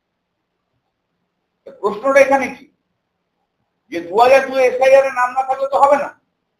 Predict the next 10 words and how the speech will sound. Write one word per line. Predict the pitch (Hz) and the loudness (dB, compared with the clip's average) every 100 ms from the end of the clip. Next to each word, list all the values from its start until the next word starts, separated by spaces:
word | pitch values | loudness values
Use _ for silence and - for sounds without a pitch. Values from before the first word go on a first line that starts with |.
| _ _ _ _ _ _ _ _ _ _ _ _ _ _ _ _ _ _ _ | _ _ _ _ _ _ _ _ _ _ _ _ _ _ _ _ _ _ _
এবার | - 214 | -8 -4
সেই | 247 247 | -4 -6
শাশুড়ির | 262 202 254 269 277 - | -6 -6 -8 -14 -14 -8
স্বামী | 233 269 | -6 2
মারা | 269 269 | 4 6
গেছে, | 269 262 - - _ _ _ _ _ _ _ _ _ _ _ _ _ _ _ _ _ _ | 4 0 -6 -18 _ _ _ _ _ _ _ _ _ _ _ _ _ _ _ _ _ _
শাশুড়ির | - 185 262 277 285 214 | -4 -4 -4 -6 -6 2
বাবা | 214 247 294 | 6 8 8
মারা | 285 262 | 10 8
গেছে, | 180 - - | 6 0 -6